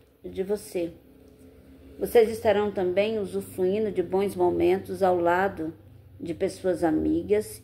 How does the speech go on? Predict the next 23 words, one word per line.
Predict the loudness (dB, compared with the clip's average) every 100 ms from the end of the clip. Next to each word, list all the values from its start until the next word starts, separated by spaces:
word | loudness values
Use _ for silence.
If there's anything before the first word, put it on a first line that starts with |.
| -8
e | -4
isso | -4 -4
vai | 0 0
te | -2
fazer | -8 -8 -6 -8 -2
bem. | 4 4 2 -6 -12 -12 -16 -18 -20 -20 -20 -20 -20 -20 -20 -20 -18 2
Vocês | 4 6 4 4
estarão | 0 0 2 0
resolvendo | 2 4 2 0 -2 -2 -2 0
alguns | 0 0 -2 -2
assuntos | -6 -6 -4 -2 -4 -10 -16 -12
que |
vêm | -4 -2 -2
tirando | -2 2 2 2
o | -4
teu | -8
sossego | -8 -10 -14 -4 2 2 4
ao | 2
longo | 2 2 0
do | -4
tempo. | -8 0 2 2 0 -10 -20 -20 _ _ _ _ _ _ _ _ _ _
Você | 0 4
também | 6 6 4 2 2